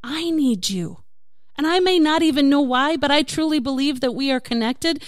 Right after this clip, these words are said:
and it's not an accident that you're listening to this. Wherever you're listening, whenever you're listening.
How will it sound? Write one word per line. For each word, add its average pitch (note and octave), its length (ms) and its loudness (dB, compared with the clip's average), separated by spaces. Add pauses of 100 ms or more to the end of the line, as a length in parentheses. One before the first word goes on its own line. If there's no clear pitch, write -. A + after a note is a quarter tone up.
(140)
and B3 120 4
it's A#3 280 2
not A#3+ 400 2
an D4+ 100 0
accident G#3+ 560 -2
that - 160 -4
you're G3 140 -2
listening F#3+ 400 -2
to G3 120 -4
this. E3 360 -6 (260)
Wherever A#3+ 540 2
you're C4 360 2
listening, F#3+ 800 -4 (160)
whenever C4 1040 0 (220)
you're F#3+ 260 -2
listening. - 720 -8